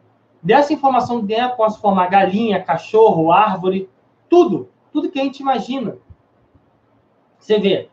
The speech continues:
o nosso D N A comparado com o D N A de um rato é de noventa e nove por cento de igualdade. Olha a diferença nós para um rato,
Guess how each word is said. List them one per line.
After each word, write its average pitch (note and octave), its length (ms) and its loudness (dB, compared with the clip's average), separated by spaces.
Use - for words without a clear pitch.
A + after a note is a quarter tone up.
o E3+ 80 -8
nosso G3+ 300 2
D G3+ 160 0
N G#3 140 0
A G3+ 100 2
comparado F#3 560 0
com F#3+ 60 -10
o F#3+ 60 -4
D F3 100 -2
N F3+ 160 -2
A E3 100 0
de E3+ 100 -4
um F3+ 60 -6
rato F#3 300 -4
é - 20 -10
de C4 100 -10
noventa B3+ 360 -6
e - 20 -6
nove C4 260 -2
por B3 100 -12
cento G#3+ 360 -6
de D3+ 80 -8
igualdade. D#3+ 720 0
Olha E3 200 2
a - 40 -8
diferença A#3 500 -2
nós G3+ 280 -2
para F#3 200 -4
um F3+ 100 -4
rato, D3 440 -6